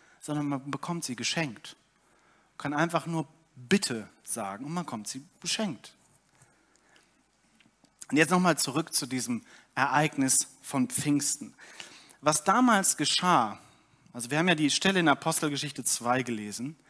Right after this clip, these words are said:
Die Apostelgeschichte hat achtundzwanzig Kapitel. Und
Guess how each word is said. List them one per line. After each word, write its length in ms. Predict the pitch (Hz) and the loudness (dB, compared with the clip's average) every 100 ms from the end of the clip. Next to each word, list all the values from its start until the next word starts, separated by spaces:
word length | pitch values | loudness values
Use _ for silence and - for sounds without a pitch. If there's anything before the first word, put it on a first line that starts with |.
| _ _ _ _ _ - | _ _ _ _ _ -4
Die 120 | 135 | -2
Apostelgeschichte 680 | 147 214 196 180 180 165 151 | 4 4 4 2 2 0 4
hat 320 | 151 143 - - _ _ | 4 2 -14 -18 _ _
achtundzwanzig 720 | 160 165 - 156 143 139 135 | 0 0 0 0 2 0 0
Kapitel. 460 | - 127 160 131 | -4 -4 -6 -8
Und 80 | 101 | -12